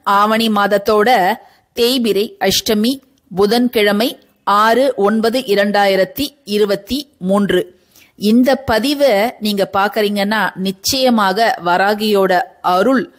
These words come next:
உங்களுக்கு முழுமையாக இருக்குது அப்படின்னே சொல்லலாம். இந்த பதிவை உங்க கண்கள்ல படச் செய்த வாராகிக்கு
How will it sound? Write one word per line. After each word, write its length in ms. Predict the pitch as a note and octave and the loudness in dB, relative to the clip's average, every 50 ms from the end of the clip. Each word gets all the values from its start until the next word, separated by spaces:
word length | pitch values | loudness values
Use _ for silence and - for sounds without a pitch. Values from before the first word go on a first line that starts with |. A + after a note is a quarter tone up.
| _ _ _ - | _ _ _ -8
உங்களுக்கு 760 | F#3 G3 G#3 G#3+ A3 G#3+ F#3+ F3 - - - A#3 C#4 C4+ - - _ _ _ | -4 -2 0 0 2 2 0 -2 -4 -2 -2 -2 -2 -2 -6 -18 _ _ _
முழுமையாக 760 | - F3 G3 A3 B3 C#4+ D4+ D4 C#4 B3 A3 G3 F3+ F3 A#3 A#3+ | -6 -2 2 2 2 2 2 2 2 2 2 2 0 2 0 0
இருக்குது 560 | G3+ F3 G3 G#3+ - - G#3 F#3 G3+ F#3+ - - | 0 0 -2 -2 -2 -2 -2 0 0 0 0 -2
அப்படின்னே 460 | F3 E3 - E3+ E3 D#3+ E3 E3+ G3 | -6 -6 -4 -4 -4 -4 -2 -2 -2
சொல்லலாம். 600 | A#3+ - - E3+ E3 E3 E3 E3+ E3 E3 - - _ _ - - _ _ _ | -2 0 0 2 2 2 2 2 0 -2 -4 -10 _ _ -20 -20 _ _ _
இந்த 360 | - F#3+ G#3+ A3+ B3 C4+ D4+ D4 | -6 -2 0 0 2 2 0 0
பதிவை 480 | D4+ - G#3 F#3+ G3 A#3 A3+ A#3+ G#3 | 0 -2 -2 -2 0 0 0 2 2
உங்க 440 | F3 E3+ E3+ F#3 G#3 A3+ A#3+ A#3+ - | 2 2 0 -2 -2 -2 -2 -2 -2
கண்கள்ல 560 | - F3+ F3+ G3 G3+ G#3 G#3 G3 F#3+ F#3 E3 - - - _ _ _ _ _ - | -2 -4 -4 -2 -2 0 0 0 0 0 -2 -2 -4 -12 _ _ _ _ _ -4
படச் 300 | F#3+ F3+ F#3+ G#3+ G#3+ - | -2 -2 0 0 -2 -2
செய்த 520 | - A#3 G3+ G3 F3+ F#3 G#3 A#3 - - - E3 E3+ | -2 -2 -2 -2 0 0 -2 -2 -4 -8 -12 -6 -2
வாராகிக்கு 760 | E3+ F3 F3+ G3 G#3 G#3 G3+ G3 F3+ F3 F3+ - B3 C4+ | -2 0 0 0 0 0 0 0 -2 -4 -4 -4 -4 -4